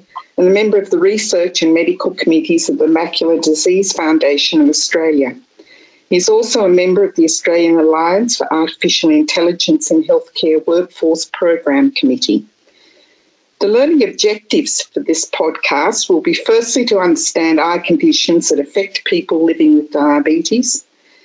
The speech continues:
secondly to identify the role of C D Es in eye health and prevention of vision loss, thirdly to understand the recommended eye screening schedule for people living with diabetes,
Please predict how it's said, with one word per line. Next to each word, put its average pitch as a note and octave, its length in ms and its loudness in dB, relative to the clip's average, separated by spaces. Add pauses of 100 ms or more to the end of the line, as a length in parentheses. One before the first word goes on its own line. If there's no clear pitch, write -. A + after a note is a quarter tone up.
(160)
secondly B3 640 -2
to F#3+ 160 -2
identify F3 720 -2
the D#3+ 120 -2
role F3+ 420 2
of F3 180 -6
C F3+ 360 0
D E3+ 440 2
Es - 240 -4 (240)
in D3 160 2
eye D#3 220 0
health F3+ 400 -2
and D#3 140 0
prevention D3+ 580 0
of C3+ 140 -4
vision D3 360 0
loss, E3 580 0 (840)
thirdly G#3+ 400 0
to - 220 -2
understand E3+ 640 0
the D#3 60 2
recommended E3 600 2
eye D#3+ 260 -2
screening G#3 580 0
schedule D#3 500 -2
for - 160 -8
people D#3+ 440 -2
living G#3 280 2
with D3+ 200 0
diabetes, D3 800 0